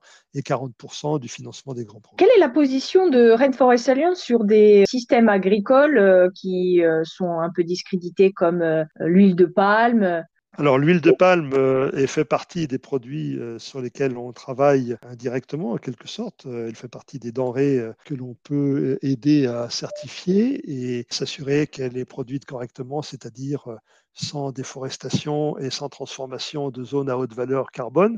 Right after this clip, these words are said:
Speaker 1: Et pour cela, il existe, euh, un référentiel, qui est le référentiel R S P O. Et ce référentiel R S P O a été créé, euh, avec Rainforest Alliance,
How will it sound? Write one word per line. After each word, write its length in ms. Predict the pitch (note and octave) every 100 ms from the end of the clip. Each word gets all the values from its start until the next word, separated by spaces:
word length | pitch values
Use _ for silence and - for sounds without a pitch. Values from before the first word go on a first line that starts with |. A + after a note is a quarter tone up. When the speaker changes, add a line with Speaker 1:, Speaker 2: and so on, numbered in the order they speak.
| -
Speaker 1:
Et 640 | C#3+ C#3 C3+ C3+ C3 B2+ B2+ -
pour 160 | D3+
cela, 340 | - C#3 D3 D3
il 140 | B2+
existe, 580 | B2+ G#2+ C3+ D3 - -
euh, 100 | B2+ A#2 _ -
un 100 | B2+
référentiel, 720 | C#3 D3 B2 - F#3 B3+ F#3+
qui 140 | -
est 20 |
le 60 | A#2+
référentiel 680 | A#2+ - B2 A#2 - C3 B2+
R 80 | B2
S 120 | -
P 180 | _ C#3
O. 200 | G3 A3+ -
Et 320 | D3 C#3+ -
ce 180 | - -
référentiel 520 | C3+ B2+ C3+ B2+ C#3
R 100 | C3
S 100 | B2
P 180 | - C3
O 340 | D3+ F3 G#3 F#3+
a 120 | C3+
été 260 | B2+ -
créé, 480 | C3 - C#3 C#3+ C#3
euh, 160 | B2 B2
avec 280 | A#2 B2+ -
Rainforest 500 | B2 - B2 A#2 A#2+
Alliance, 420 | B2 D#3 G3+